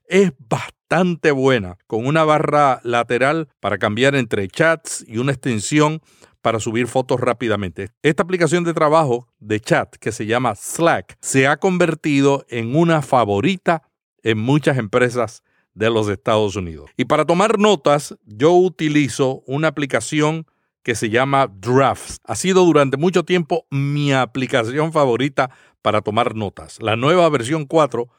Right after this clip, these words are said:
toma todo lo bueno del original. Yo puedo escribir todo en Draft. Yo hago todas mis notas en Draft y de ahí los paso a los emails, de ahí lo paso a Word y a, y a Pages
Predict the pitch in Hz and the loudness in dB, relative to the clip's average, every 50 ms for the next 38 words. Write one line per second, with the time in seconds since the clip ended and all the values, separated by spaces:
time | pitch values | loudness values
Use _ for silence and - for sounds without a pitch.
0 | _ - 180 185 190 202 196 - - 202 208 208 208 196 175 160 160 175 185 202 | _ -4 -2 0 0 0 0 2 2 4 4 4 6 6 6 6 6 4 4 4
1 | 208 190 175 156 147 135 131 113 - 120 110 110 131 147 147 120 87 82 - 104 | 4 4 4 4 4 2 0 -2 -4 -4 -4 -2 -2 -2 -2 -2 -4 -8 -6 -2
2 | 107 143 139 131 180 190 196 196 196 185 139 - - 147 135 135 147 170 175 151 | 0 0 0 2 2 2 4 4 2 0 -2 -4 -6 -4 0 0 0 0 0 -2
3 | _ _ - 165 170 170 156 139 123 117 110 104 104 127 135 117 117 110 113 135 | _ _ 2 2 4 4 4 2 2 0 -2 -2 0 0 -2 -2 -2 -2 0 2
4 | 151 180 175 175 156 - 151 165 165 160 143 117 120 127 127 - 139 139 127 110 | 2 2 2 0 0 2 2 2 2 2 0 0 -2 -2 0 0 0 0 -2 -2
5 | 98 101 104 107 - - 147 110 104 107 110 123 135 143 - - - 120 117 - | -2 -2 -2 -2 -4 -8 -12 -6 -2 -2 -2 -2 -4 -6 -4 -2 -2 -2 0 0
6 | 147 139 135 135 151 147 127 107 104 110 123 - _ - 110 120 123 135 143 147 | -2 -2 -2 -2 -2 -4 -4 -4 -4 -6 -8 -12 _ -4 0 0 2 2 2 0
7 | 131 - 117 120 120 120 - 139 127 127 107 101 95 90 107 131 143 143 135 131 | 0 2 0 0 0 0 -2 -2 -2 -2 -2 -4 -4 0 4 4 4 4 2 0
8 | 135 113 98 104 95 95 95 90 90 87 85 85 85 90 110 104 98 - - 156 | -2 -6 -6 -4 -4 -2 -2 -2 -4 -4 -6 -8 -12 -10 -10 -10 -6 -2 0 0
9 | 151 131 104 101 104 - - - | 0 2 0 -2 -2 -4 -6 -14